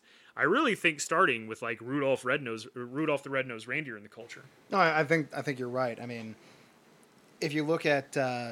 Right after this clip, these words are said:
Speaker 2: you know, the Star Wars sequels, you have a misfit kind of outcast character in Rey, who, without getting into the, the Mary Sue aspects of her, because that's a whole other thing,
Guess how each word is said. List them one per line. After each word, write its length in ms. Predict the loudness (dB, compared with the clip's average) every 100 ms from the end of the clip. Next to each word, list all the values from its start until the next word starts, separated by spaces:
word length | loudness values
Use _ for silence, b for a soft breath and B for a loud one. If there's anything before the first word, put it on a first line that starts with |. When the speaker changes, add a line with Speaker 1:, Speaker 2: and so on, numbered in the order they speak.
| -8
Speaker 2:
you 60 |
know, 140 | -10 -10 _ _ B B
the 120 | 0
Star 320 | 2 4 4 4
Wars 260 | 0 -2
sequels, 540 | -4 -6 -10 -12 -12 -14 _ _ _ _ _ _ _ -14
you 140 | -4 -2
have 300 | 2 2 0
a 120 | -4
misfit 760 | -4 -2 -2 -2 -2 -2 -2 -6
kind 180 | -6 -6
of 100 | -8
outcast 560 | -6 -8 -6 -6 -6 -8
character 400 | -6 -6 -6 -8
in 320 | -10 -10 -6
Rey, 480 | -2 -2 -4 -8 -10 b b b b -10
who, 520 | -6 -4 -6 -8 -12 _ _ -6
without 380 | -4 0 0
getting 280 | 6 6 6
into 260 | 2 0 2
the, 240 | 2 2 0
the 160 | -2
Mary 400 | 0 2 2 2
Sue 340 | 0 0 2 0
aspects 600 | 0 -6 -6 -8 -10 -10
of 140 | -10
her, 160 | -10 -12
because 340 | -10 -8 -8
that's 220 | -8 -6 -6
a 20 |
whole 640 | -8 -10 -2 2 4 2
other 260 | 0 -4 -10
thing, 480 | -8 -8 -8 -14